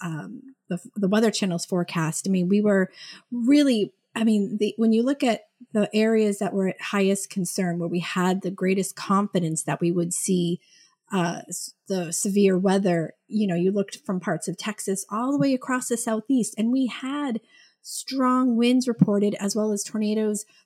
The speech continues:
throughout that whole area. I mean, eight states have confirmed tornadoes so far, and it was, you know, the moderate and enhanced risk areas that were, you know, um, definitely a part of the bullseye, uh, for Sunday into Monday. So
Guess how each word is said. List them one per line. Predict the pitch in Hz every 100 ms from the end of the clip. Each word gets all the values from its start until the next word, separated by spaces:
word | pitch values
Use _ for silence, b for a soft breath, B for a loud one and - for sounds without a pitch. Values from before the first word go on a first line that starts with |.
| -
throughout | 254 233 233
that | 233
whole | 247 233
area. | 226 254 247
I | 208
mean, | 196 202
eight | 226 247 -
states | - - 254 - -
have | 190 196
confirmed | - 202 - 196 185 170
tornadoes | - 180 180 175 175 165
so | - 175
far, | - 175 165
and | 196
it | 196
was, | 202 190 b b b -
you | 220
know, | 196 185 - _ _ 220
the | 202
moderate | 202 202 208 220 220 214
and | 196 185
enhanced | 190 175 214 208 -
risk | 190 -
areas | 208 208 196 196
that | 180 196
were, | 180 180 - -
you | 220
know, | 190 180 -
um, | 190 -
definitely | 196 233 208
a | 180
part | - 214 202
of | 196
the | -
bullseye, | 190 190 233 202 165 170 170 b b b b
uh, | 190 175 170 -
for | -
Sunday | 185 202 190 180 180
into | 202 202 - 196
Monday. | 180 214 226 170 175
So | - 202 180